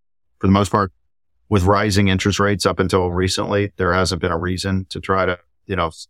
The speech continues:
sell those. So, you know, if rates fall, that might, that might look different. You know, if we have non-performing assets, that might look different. But for, for now, there's, you know, it's been pretty nice situation where investors, they come in, they get their, their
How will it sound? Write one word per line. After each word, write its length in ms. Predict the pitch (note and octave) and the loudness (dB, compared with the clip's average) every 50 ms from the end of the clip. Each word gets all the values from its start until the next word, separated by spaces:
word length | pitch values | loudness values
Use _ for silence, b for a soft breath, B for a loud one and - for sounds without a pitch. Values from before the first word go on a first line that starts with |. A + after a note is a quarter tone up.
| _ _ | _ _
sell 340 | - - - G2+ F#2+ F#2+ G2 | -8 -4 0 2 2 2 2
those. 320 | F#2+ F#2 F#2+ F#2+ G2+ G2+ | 0 0 0 -2 -2 -2
So, 300 | - F2+ F2+ F2 F2+ F#2 _ - | -2 0 0 0 0 -2 _ -8
you 120 | G#2 F#2+ | -6 -4
know, 160 | F#2 F#2 F#2+ | -4 -4 -4
if 80 | F#2 F2 | -2 -2
rates 240 | F#2 F#2 F#2+ F2+ - | -2 -2 -2 -4 -2
fall, 260 | - G2 F#2 F#2 F#2 | -2 0 0 0 0
that 140 | F#2 F2+ - | -2 -2 -2
might, 220 | - F2+ F2 - _ _ _ _ _ _ _ _ _ - | -4 -4 -6 -6 _ _ _ _ _ _ _ _ _ -4
that 120 | G#2+ F#2 | -2 0
might 220 | F#2 G#2+ G#2 G2 | 0 0 0 0
look 220 | G#2 G2 F#2 - - | 0 0 -2 -2 0
different. 420 | - G2+ F#2+ - A2 G#2+ G#2 G2+ _ _ | 0 0 2 2 0 0 0 -2 _ _
You 140 | - G2 F#2 | -8 -6 -4
know, 120 | G2 F#2+ | -4 -4
if 60 | F#2 F#2 | -2 0
we 100 | G2 F#2+ | 0 0
have 120 | F#2 F2 | 0 2
non-performing 640 | F#2 F2+ F2+ F#2 F2 - G2+ F#2+ G2 F#2+ F#2+ F#2 F#2 | 2 2 2 2 2 0 0 2 2 2 2 2 2
assets, 400 | F2+ F#2 F#2 - G2 F#2+ - - | 0 -2 0 0 -2 -2 0 -2
that 140 | F#2+ - - | -2 0 0
might 120 | F#2+ F2+ | -2 -2
look 240 | F2 F2 F2+ F2 - | -2 -4 -6 -6 -2
different. 420 | - - - - - G2 F#2+ - _ _ _ _ _ _ _ _ _ _ _ _ _ _ _ _ _ _ _ _ - | -2 -2 0 0 -4 -4 -4 -6 _ _ _ _ _ _ _ _ _ _ _ _ _ _ _ _ _ _ _ _ -2
But 220 | F2+ F2 E2+ - _ _ _ _ _ - | -2 -2 -2 -4 _ _ _ _ _ -2
for, 360 | - F#2+ F#2 F2+ F2+ F2+ - - | 0 0 2 2 0 0 -2 -2
for 140 | - F#2+ F2+ | -2 -2 0
now, 260 | F2+ F2 F2 F2+ F#2 | 0 0 0 0 0
there's, 460 | F#2+ F2+ F2+ F2 F2 - - - - - | 0 0 -2 -2 -2 -4 -4 -4 -4 -4
you 80 | F#2 F2+ | -2 0
know, 220 | E2+ E2+ E2+ - _ _ _ _ _ _ _ _ _ _ - | 0 0 -2 -4 _ _ _ _ _ _ _ _ _ _ -10
it's 360 | G2+ F2 - - - - - _ _ | -10 -8 -6 -6 -8 -8 -10 _ _
been 200 | - G2 F#2 F#2 F2 - | 0 2 2 2 0 -2
pretty 240 | - G#2+ G2 F#2 F2+ | -4 -2 -2 0 -2
nice 340 | F2 F2+ F2 F2+ F2+ E2+ - | 0 -2 0 -2 -2 -2 -2
situation 640 | - - F#2+ F#2 - F#2 F2+ F2+ F2 - - F#2+ | -2 -2 -4 -4 -4 -4 -4 -4 -4 -4 -2 -2
where 180 | F#2 F2+ F2 F2 | 0 0 0 0
investors, 840 | E2+ D#2+ F2 F2+ F2 - - - G2 F#2 F2+ E2 - - - - _ _ _ _ _ _ _ - | 0 2 2 0 0 -2 0 0 2 2 0 -2 -4 -6 -8 -10 _ _ _ _ _ _ _ -4
they 100 | G2 F2+ | -4 0
come 180 | - F#2+ F2+ F#2 | 0 0 0 2
in, 220 | G2+ G2+ G2 - _ - | 2 0 0 -2 _ -4
they 80 | - F#2 | -2 0
get 140 | F#2+ F#2+ | 0 0
their, 340 | G2 F#2+ F2+ F2+ F2+ F2+ F2 _ _ | 0 0 2 0 0 -2 -4 _ _
their 200 | - F#2 F2+ F2+ | -4 -4 -4 -4